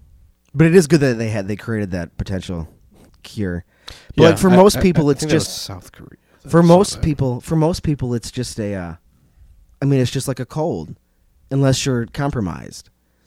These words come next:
Speaker 2: So old or young or
Speaker 1: Yeah.
Speaker 2: have something else going
Speaker 1: Mm-hmm.
Speaker 2: on.
Speaker 1: A lot of, lot of elder people. Yeah.
Speaker 2: Talking about that, uh,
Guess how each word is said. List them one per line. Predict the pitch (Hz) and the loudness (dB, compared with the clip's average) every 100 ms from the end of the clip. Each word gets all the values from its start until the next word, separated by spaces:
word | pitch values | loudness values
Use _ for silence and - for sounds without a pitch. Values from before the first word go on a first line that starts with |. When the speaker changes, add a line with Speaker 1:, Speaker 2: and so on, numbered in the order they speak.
| _ _ _ _ _ _ _ _ - - | _ _ _ _ _ _ _ _ -20 -4
Speaker 2:
So | 147 92 87 _ _ | -2 0 -4 _ _
old | 113 101 | -2 -2
or | 92 | -4
young | 98 95 95 101 101 | -6 -8 -8 -10 -12
or | - 98 95 123 | -12 -10 -10 -6
Speaker 1:
Yeah. | 117 95 | -4 -2
Speaker 2:
have | 90 | -4
something | 82 95 87 95 | -6 -8 -10 -12
else | 98 101 - | -10 -12 -10
going | 110 104 | -2 0
Speaker 1:
Mm-hmm. | 107 | 0
Speaker 2:
on. | 113 - | 0 -6
Speaker 1:
A | |
lot | 120 123 | -6 -4
of, | 123 90 | -4 -6
lot | 110 110 | -6 -6
of | |
elder | 80 95 87 | -8 -10 -10
people. | 87 80 82 78 - | -10 -10 -10 -10 -12
Yeah. | 80 78 73 - - | -10 -10 -12 -16 -16
Speaker 2:
Talking | - 139 131 | -4 -4 -2
about | 113 | -2
that, | 104 95 | -2 -2
uh, | 92 90 90 | -2 -4 -6